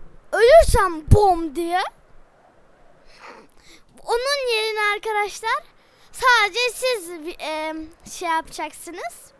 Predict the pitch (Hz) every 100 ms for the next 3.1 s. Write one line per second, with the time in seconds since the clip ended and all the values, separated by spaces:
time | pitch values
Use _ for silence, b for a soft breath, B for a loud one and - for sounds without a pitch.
0 | _ _ _ _ _ _ _ - _ -
1 | _ B 523 381 359 330 370 277 339 -
2 | 339 381 587 466 403 466 294 - 403 415
3 | 427